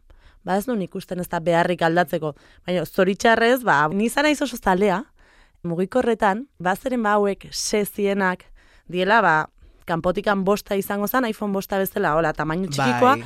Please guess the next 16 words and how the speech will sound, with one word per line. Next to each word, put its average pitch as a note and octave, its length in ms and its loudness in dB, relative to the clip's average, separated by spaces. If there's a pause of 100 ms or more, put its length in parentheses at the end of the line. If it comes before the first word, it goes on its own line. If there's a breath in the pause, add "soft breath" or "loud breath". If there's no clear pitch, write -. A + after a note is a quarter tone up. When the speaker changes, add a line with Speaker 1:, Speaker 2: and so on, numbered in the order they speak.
(100)
Speaker 2:
bai. G2 320 -6
Speaker 1:
eta G#3+ 160 2
gero A3 220 4
barrutikan B3 440 2
prozesadorea G3+ 840 2
Speaker 2:
Mhm. F3 60 0
Speaker 1:
hobea F3+ 280 4
zan. D#3 260 -6 (260 loud breath)
Eta F3+ 140 0
Speaker 2:
Bai. F#3 120 4
Speaker 1:
berdina G#3 280 2
pasatzen A3+ 400 -2
zan F#3+ 480 4
zortziakin. D3+ 640 -2 (640)
Eta F3+ 160 2
nik A3+ 180 0